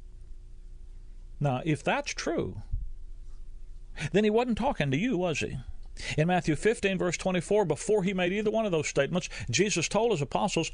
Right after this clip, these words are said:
"I am not sent but to the lost sheep of the house of Israel." Then what are you doing back over in Matthew, Mark, Luke, and John in his earthly ministry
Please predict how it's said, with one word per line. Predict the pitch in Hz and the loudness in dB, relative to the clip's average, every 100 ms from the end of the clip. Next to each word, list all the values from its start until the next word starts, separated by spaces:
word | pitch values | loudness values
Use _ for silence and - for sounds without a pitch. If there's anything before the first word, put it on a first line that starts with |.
| - | -2
"I | 156 214 | 2 4
am | 202 156 | 4 4
not | 170 151 | 2 2
sent | - - 240 190 156 | 0 2 2 0 0
but | 160 240 - | 2 2 0
to | 175 | 0
the | |
lost | 190 233 226 | 4 2 2
sheep | - 240 220 - | 2 2 0 -2
of | |
the | 190 | 2
house | 190 214 | 2 2
of | 202 240 | 2 2
Israel." | 247 185 131 104 - 151 | 2 2 0 0 -2 2
Then | 196 190 | 2 4
what | 262 | 4
are | 339 | 4
you | 240 311 | 2 2
doing | 226 277 214 175 | 2 2 2 2
back | 190 185 | 2 2
over | 202 | 2
in | 180 | 2
Matthew, | 190 233 - 202 | 2 0 0 0
Mark, | 196 | 2
Luke, | 170 202 | 2 2
and | 180 | 2
John | 180 226 | 0 2
in | 208 | 2
his | 160 | 2
earthly | 202 185 | 0 0
ministry | 185 214 - 190 | 0 0 2 0